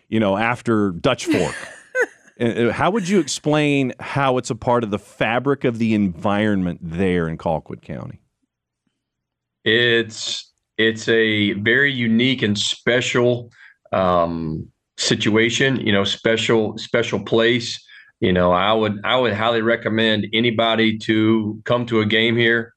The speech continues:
Speaker 3: Um, you know, the, every stadium here, you know, especially in our region, does not have a track around it. You know, so one, it makes it so close, intimate,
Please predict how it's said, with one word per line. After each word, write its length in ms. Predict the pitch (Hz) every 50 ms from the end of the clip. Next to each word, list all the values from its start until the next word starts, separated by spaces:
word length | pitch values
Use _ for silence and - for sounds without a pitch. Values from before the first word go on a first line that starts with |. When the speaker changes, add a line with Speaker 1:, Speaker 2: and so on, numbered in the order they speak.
| -
Speaker 3:
Um, 500 | - 92 92 95 92 95 92 92 90 85 - _ - - - - - - - _ _
you 80 | - 98
know, 260 | 98 98 98 95 - - -
the, 260 | 92 87 - - - - _ _ -
every 260 | - 131 151 151 143
stadium 460 | - - - 139 139 139 135 135 127
here, 480 | 120 131 135 135 131 131 131 123 120 -
you 80 | 113 107
know, 160 | 104 104 101
especially 420 | 101 101 - - 139 131 - 127
in 20 | 120
our 140 | 117 117 113
region, 280 | 120 123 110 113 110
does 140 | 107 107 104
not 100 | 117 117
have 140 | 127 120 110
a 40 | 107
track 320 | 107 - 123 123 123 123
around 360 | 113 101 98 95 95 95 95
it. 120 | 101 101 - _ -
You 60 | 107 98
know, 120 | 101 98
so 160 | 95 - -
one, 280 | 101 101 110 117 113 104
it 40 | 104
makes 280 | 104 110 110 107 -
it 80 | 101 -
so 180 | - - 104
close, 500 | 101 101 - 135 147 147 147 139 127 - - -
intimate, 560 | 123 139 131 135 127 131 131 131 - -